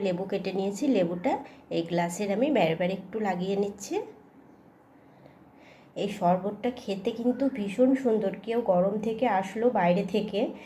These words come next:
রোদে, তো তাকে তখন কিন্তু এই শরবতটা একটা গ্লাসে করে দেবে, দেখবে। চলো এবার দেখো লঙ্কা গুঁড়োটার মধ্যে এটা just দেখতে ভালো লাগবে বলে আমি এরকম করে নিচ্ছি। ছোটরা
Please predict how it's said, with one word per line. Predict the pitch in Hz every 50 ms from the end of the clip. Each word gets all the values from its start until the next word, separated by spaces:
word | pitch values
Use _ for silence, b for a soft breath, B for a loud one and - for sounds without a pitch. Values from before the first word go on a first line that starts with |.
| B B B - 196
রোদে, | 190 190 180 175 214 269 B B B B - -
তো | 208 208 196
তাকে | 180 180 185 208 208 208
তখন | 190 175 185 220 220 226 220 -
কিন্তু | 226 220 214 214 214 247 330 - B B B B B - - 175
এই | 170 180 175 170 - - -
শরবতটা | 190 175 175 170 185 196 196 - - 214 226 214
একটা | 214 - 220 214 214 208
গ্লাসে | 202 185 175 180 180 - - 269 370 453 B B B B B B - -
করে | 202 190 202 208 208 214
দেবে, | 208 208 247 320 330 - 220
দেখবে। | 180 175 170 - - 180 175 175 180 - - - - - - - - - B B B B B B B B B B B B - - -
চলো | 202 185 165 160 156 160
এবার | 170 180 175 175 170 -
দেখো | 160 - - 175 156
লঙ্কা | 156 160 165 170 175 180 180
গুঁড়োটার | 180 175 175 180 185 190 190 190 - - B B B B B B B -
মধ্যে | - - - - 285 285 226
এটা | - - 254 294 311 -
just | 254 254 - - - 202
দেখতে | 185 185 - - 214 202 196
ভালো | 196 190 196 196 190
লাগবে | 190 180 - 285 311 277 226
বলে | 208 202 214 240
আমি | 311 302 202
এরকম | 175 170 - 180 175 175 175
করে | 180 185 - - 330 277
নিচ্ছি। | 190 - - - - - B B B B B B B - -
ছোটরা | 208 196 190 190 196 214